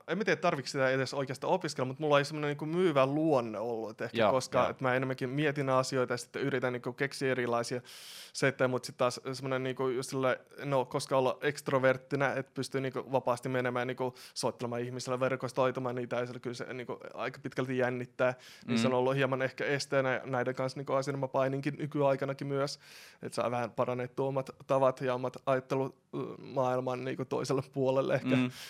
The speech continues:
Speaker 1: positiivisesti päin. Ja tota, aika pitkän suosittelun kautta, niinku, mikä mun mielestä aika hyvä toki merkki, että jos sua suositellaan, sä oot tehnyt oikein hommia. Ja tota, mut sit taas en oo löytänyt vielä semmoista systemaattista keinoa sitten
Speaker 2: Joo.
Speaker 1: uusi asiakashankintaan ja niin poispäin.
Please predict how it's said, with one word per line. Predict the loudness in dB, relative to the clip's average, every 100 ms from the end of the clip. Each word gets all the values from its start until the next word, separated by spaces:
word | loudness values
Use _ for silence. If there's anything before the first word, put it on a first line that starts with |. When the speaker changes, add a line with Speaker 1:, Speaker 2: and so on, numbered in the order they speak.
| -10
Speaker 1:
positiivisesti | -6 -4 -4 -2
päin. | 0 2 2
Ja | -2 -2 -2 -4
tota, | -6 -6 0 2
aika | 2 -2 -2
pitkän | 0 0
suosittelun | 4 4 4 2 0
kautta, | 6 6 6 0 -2
niinku, | -4 -4
mikä | -2 0
mun | 2 2
mielestä | 0 2
aika | 0 2
hyvä | 2 4
toki | 2 2
merkki, | 4 4 2 -4 -4 -6
että | -4
jos | -4 0
sua | -2
suositellaan, | 2 0 2 -2 -2
sä | -4
oot | -6
tehnyt | -8 -8 -4
oikein | -2 0 2
hommia. | 2 0 -4 -4 -8 -20 -20 -20 -12 -2
Ja | -2
tota, | -2 -2 0 0 0 -8 -14
mut | -12 -10
sit | -2
taas | -2 -2
en | -4 -2
oo | 0
löytänyt | 0 0 -2
vielä | -4
semmoista | -4 -10 -10
systemaattista | -6 -4 -4 -4 -6 -8 -12 -6
keinoa | -4 -4 -6 -8 -10
sitten | -14 -14 -6 0
Speaker 2:
Joo. | 0
Speaker 1:
uusi | 0
asiakashankintaan | -4 -10 -10 -10 -10 -6 -6
ja |
niin | -6 -10
poispäin. | -10 -12 -12 -14